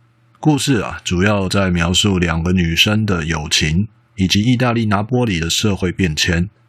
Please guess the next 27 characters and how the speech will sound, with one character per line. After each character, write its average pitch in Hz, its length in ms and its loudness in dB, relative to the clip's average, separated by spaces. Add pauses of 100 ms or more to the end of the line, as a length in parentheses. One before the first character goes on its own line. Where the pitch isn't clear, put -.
(120)
原 107 200 2
著 143 140 0
小 90 200 0
说 107 280 0
啊， - 80 -8 (160)
一 95 100 -2
共 101 160 0
有 80 100 -4
四 - 240 0
本。 - 240 -8 (640)
小 101 260 0
说 143 440 0
大 123 200 -2
概 104 280 0
是 92 320 0
十 85 320 0
年 85 240 2
前、 78 180 0
十 - 140 0
一 - 100 4
年 170 160 0
前， - 260 -6 (140)
二 127 160 2
零 101 180 -2 (120)
一 120 100 2
一 117 220 2
年 87 260 0